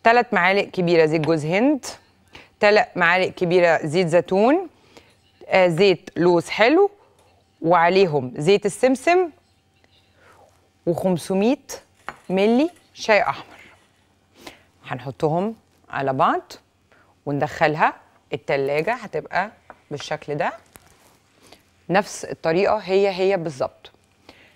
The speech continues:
واقي الشمس مهم جدا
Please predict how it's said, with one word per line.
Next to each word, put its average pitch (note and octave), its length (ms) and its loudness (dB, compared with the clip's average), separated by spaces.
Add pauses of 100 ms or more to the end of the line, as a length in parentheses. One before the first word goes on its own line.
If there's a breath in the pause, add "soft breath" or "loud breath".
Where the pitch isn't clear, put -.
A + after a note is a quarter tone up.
(1600 loud breath)
واقي B3 380 2 (320 loud breath)
الشمس G#3 420 -4
مهم G3 280 -4
جدا F#3+ 400 0